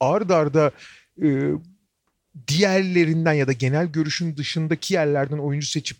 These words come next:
başarılı olursan o hani tebrik edilecek bir şeydir. Ama onun dışında, e, atıyorum yirmi yedinci sıradan çok önemli bir oyuncu seçtiler. Mesela Pascal Siakam gibi. Abi hani, e, dünyada, e, te-, şey,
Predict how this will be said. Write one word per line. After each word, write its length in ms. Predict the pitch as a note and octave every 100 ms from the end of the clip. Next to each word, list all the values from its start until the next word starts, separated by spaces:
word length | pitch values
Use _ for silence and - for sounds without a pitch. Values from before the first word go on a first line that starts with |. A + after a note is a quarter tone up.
| _
başarılı 360 | D3 - E3 E3+
olursan 320 | A3 G3 C#4
o 260 | C#4 B3+ G3
hani 240 | F#3+ F#3+ F#3+ _ _
tebrik 220 | G3 E3+
edilecek 400 | D#3 G2+ G2+ -
bir 60 | -
şeydir. 340 | B2 B3+ - _ _ _ _ _ -
Ama 140 | G#3+
onun 180 | A#3 A#3
dışında, 600 | G#3 G3+ F#3 G#3+ A3+ A3
e, 340 | A3+ E3+ D#3+ - -
atıyorum 320 | F#3 G3 C#3+
yirmi 240 | B2+ D#3+
yedinci 220 | F#3 F#3+ E3
sıradan 300 | E3+ E3+ E3+
çok 160 | E3+
önemli 280 | E3+ E3 E3+
bir 60 | E3+
oyuncu 180 | E3+
seçtiler. 280 | D3 D#3 D3
Mesela 220 | G2 C3
Pascal 360 | - B2+ - C3
Siakam 500 | - C#3+ A#2+ A2+ G2
gibi. 200 | A2+ A3 - _ _ _ _ _
Abi 340 | - C4+ E3+
hani, 280 | E3 D#3 D3+
e, 60 | E3+ G3+ G3+ G3+ G#3 G#3+ A3+ G3+ D3
dünyada, 460 | F3 F#3+ G3 F#3+
e, 40 | G#3 - - - - E4 D#4 C#4 C4 A3
te-, 200 | - -
şey, 400 | F3+ G3 E3 B2